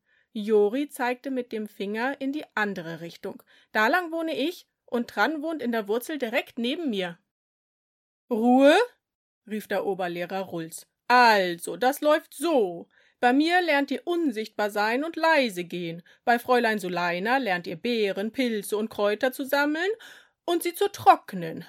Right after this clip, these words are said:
Bei Fräulein Telzi gibt es Unterricht im Bienenbetören und Honigsammeln und bei Lehrer Wunz gibt es Mäusereitunterricht." "Ja, juhu, endlich, Himmel, bin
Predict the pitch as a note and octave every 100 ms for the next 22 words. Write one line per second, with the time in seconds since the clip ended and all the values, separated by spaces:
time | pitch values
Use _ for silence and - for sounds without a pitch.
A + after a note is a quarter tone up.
0 | _ - F#3+ - F#3 E3 D#3+ - D4+ C#4+
1 | F#3 G#3+ B3+ G3 - F3+ - A3 F#3+ F3
2 | E3+ - F3 E3 F#3+ A3 B3+ D4+ D#4 D#4+
3 | - D4+ D4 C4+ G3 E3 - D#4+ C#4+ F#3+
4 | E3+ - E3+ F3 A3+ E4+ - - - _
5 | - F4 G4+ - C#4 B3 G#3+ G3+ F3+ F#3
6 | E4+ G4+ G4+ - D4+ - D4 - G3 G#3
7 | A3+ B3+ F4+ F4 E4 B3+ - G#3 F#3+ F3+
8 | F3 E3 - - _ _ _ _ - A#4+
9 | A4+ G4+ G4+ A#4 A#4 A4 G4+ - - A#4
10 | A4 G4+ - E4+ - - - A#4+ A4+ G4+
11 | G4+ G4+